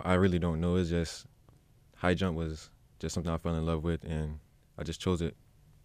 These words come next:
a little bit over basketball, but still got love for basketball, but high jump is, I just felt like I had more love for it.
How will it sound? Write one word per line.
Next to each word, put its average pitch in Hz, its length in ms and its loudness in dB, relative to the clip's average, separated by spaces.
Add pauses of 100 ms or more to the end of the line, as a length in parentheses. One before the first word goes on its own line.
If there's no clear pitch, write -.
(140)
a 67 40 -6
little 87 240 0
bit 85 120 0
over 85 160 0
basketball, 87 500 0
but 76 240 -4 (520)
still 123 180 4
got 98 140 6
love 92 100 8
for 92 80 4
basketball, 85 380 2
but 78 180 0
high 87 160 2
jump 80 200 -2
is, 78 300 -6 (500)
I 80 140 -8
just 80 200 -6
felt 73 140 0
like 76 120 -2
I 78 40 0
had 71 140 -2
more 76 160 -2
love 76 180 -2
for 73 180 -6
it. - 60 -12